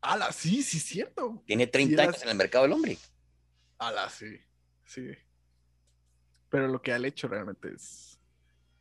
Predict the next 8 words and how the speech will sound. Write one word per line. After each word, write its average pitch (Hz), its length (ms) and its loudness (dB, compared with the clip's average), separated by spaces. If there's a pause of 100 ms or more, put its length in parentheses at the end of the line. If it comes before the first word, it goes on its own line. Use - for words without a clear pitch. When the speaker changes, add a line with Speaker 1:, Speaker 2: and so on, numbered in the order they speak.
(1160)
Speaker 1:
no, 113 300 -8
no, 107 340 -8
nadie. 110 380 -8 (540)
Incluso 131 280 2
Speaker 2:
Nadie, 127 80 6
Speaker 1:
Mark 131 180 4
Speaker 2:
vamos. 92 160 0
Speaker 1:
Hamill. 139 260 0